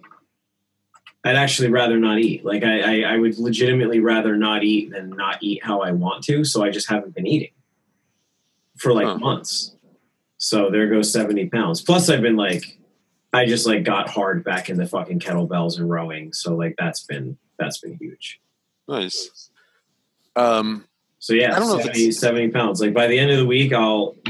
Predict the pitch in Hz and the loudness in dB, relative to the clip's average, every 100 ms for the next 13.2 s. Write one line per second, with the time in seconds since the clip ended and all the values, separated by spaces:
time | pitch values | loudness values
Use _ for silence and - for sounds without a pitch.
0 | - - 113 113 117 113 110 107 104 107 | -8 -2 -2 0 2 2 4 2 2 2
1 | 107 104 104 113 107 107 - 101 101 110 | 2 2 2 2 2 2 0 -2 -2 -2
2 | 101 - 101 104 98 90 104 - 104 98 | -4 -6 -2 0 0 -2 -2 -2 -4 -2
3 | 95 98 92 90 - - _ _ _ _ | -2 0 0 -2 -6 -16 _ _ _ _
4 | - 120 113 104 117 104 90 104 101 - | -2 2 4 2 2 2 0 -2 -2 -2
5 | 175 170 196 160 165 180 175 - - - | -4 -4 -4 -6 -6 -4 -4 -6 -12 -14
6 | _ - - 156 151 - 143 123 - 143 | _ -20 -6 -2 -2 0 0 0 0 2
7 | 160 156 151 - 135 156 165 151 120 110 | 4 2 2 0 0 2 2 2 2 2
8 | 113 117 104 120 113 113 127 104 101 - | 2 2 0 0 2 2 2 0 2 2
9 | 135 135 - 123 117 104 95 - 110 113 | 2 2 2 0 4 2 2 2 2 2
10 | - 107 104 - 101 - 110 107 92 92 | 2 2 0 -2 -6 -4 -2 -2 -4 -4
11 | 107 117 107 98 107 107 101 98 104 101 | -2 2 0 0 0 0 0 2 2 4
12 | 98 107 135 147 123 117 110 104 98 90 | 2 2 0 2 2 2 2 4 4 2
13 | - | -4